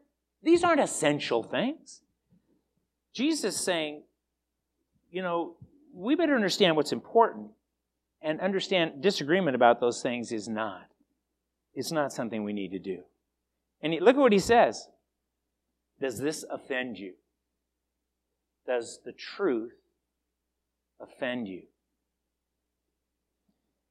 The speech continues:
He says to his, now,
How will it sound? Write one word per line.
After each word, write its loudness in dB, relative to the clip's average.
He -10
says 0
to 4
his, 0
now, 2